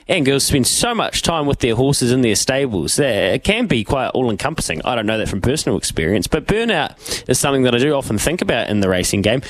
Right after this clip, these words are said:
I mean, for Gina, she lives in Florida. I'm sure lots of trainers would love to live in Florida, but no, to be fair, she,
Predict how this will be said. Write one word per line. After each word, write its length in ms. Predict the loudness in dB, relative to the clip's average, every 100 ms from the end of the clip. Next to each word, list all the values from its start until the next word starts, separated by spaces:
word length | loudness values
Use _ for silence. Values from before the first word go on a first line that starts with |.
| -12 -2
I 40 |
mean, 260 | 0 0 -6 -12 -10
for 160 | -4 -4
Gina, 320 | -2 -2 -2
she 760 | -2 -2 -2 -2 0 0 -2 -2 -6 -10 -6
lives 280 | -2 -2 0
in 100 | -2
Florida. 560 | 0 0 0 -2 -6 -6
I'm 120 | -2
sure 200 | 2 4
lots 240 | 2 2 -4
of 80 | -2
trainers 400 | -2 -2 -2 -2
would 140 | 0
love 140 | -2
to 100 | 0
live 120 | -2 0
in 60 |
Florida, 320 | 0 0 0
but 160 | -2 -2
no, 160 | -4 -4
to 240 | -4 -4
be 100 | -2
fair, 320 | 0 0 -2 -4 -12 -10
she, 420 | -4 0 0 -2